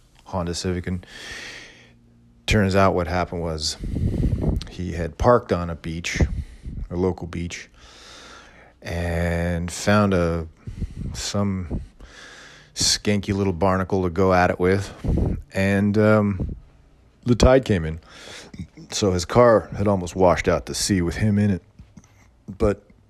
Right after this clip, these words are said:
uh, in a state of, uh, fight or flight reaction, he would, he'd managed to, uh, run across the beach. Uh, I don't know if he was wearing clothes or not, uh, through the brush and the bushes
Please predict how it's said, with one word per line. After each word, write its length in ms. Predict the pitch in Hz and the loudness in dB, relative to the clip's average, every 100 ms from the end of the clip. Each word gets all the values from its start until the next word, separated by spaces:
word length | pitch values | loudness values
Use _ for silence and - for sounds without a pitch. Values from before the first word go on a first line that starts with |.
| _ _ _ _ - | _ _ _ _ -10
uh, 480 | 104 101 98 98 92 - | -2 2 2 2 0 -2
in 180 | 101 90 | -2 -2
a 100 | 87 | -2
state 360 | - 113 101 | 2 4 6
of, 320 | 95 87 82 92 | 6 2 -2 -2
uh, 320 | 87 85 80 - 92 | 0 0 -4 -4 -6
fight 380 | - - 98 85 | -4 2 2 2
or 80 | |
flight 480 | 82 - 107 98 - - - - - - | -4 0 2 2 -2 -20 -20 -20 -14 -4
reaction, 1040 | 87 90 98 - 92 87 85 - - - - _ _ _ _ _ _ - - | -2 0 0 -2 -6 -6 -6 -6 -6 -12 -20 _ _ _ _ _ _ -16 -8
he 140 | 95 | -4
would, 220 | 98 92 | -2 -2
he'd 200 | 92 101 | -2 -2
managed 440 | 98 95 95 92 - | 0 0 0 -4 -6
to, 280 | 82 78 80 | -8 -8 -8
uh, 220 | 78 73 | -8 -6
run 200 | 85 98 | -2 -2
across 400 | 92 - 85 - | -2 0 0 -2
the 80 | 80 | -8
beach. 600 | - 82 80 - - - - | -8 -8 -6 -6 -8 -12 -12
Uh, 260 | 80 78 - | -8 -8 -8
I 60 | |
don't 100 | 127 | -6
know 60 | 180 | -4
if 40 | |
he 80 | 180 | -4
was 60 | 151 | -2
wearing 240 | 139 104 | 0 -2
clothes 280 | - 113 117 | 0 2 2
or 60 | 92 | 0
not, 380 | 101 98 76 - - - - - - - 87 | -2 -2 -4 -14 -18 -18 -18 -20 -20 -10 -4
uh, 200 | 85 80 | -2 -4
through 340 | - 113 117 | 0 2 2
the 140 | 90 78 _ _ _ _ _ _ | 0 -12 _ _ _ _ _ _
brush 420 | 113 110 107 101 | 6 8 8 6
and 160 | 101 92 | 0 -2
the 80 | 87 | -6
bushes 800 | - - 110 98 101 95 90 | -8 0 0 2 0 0 -4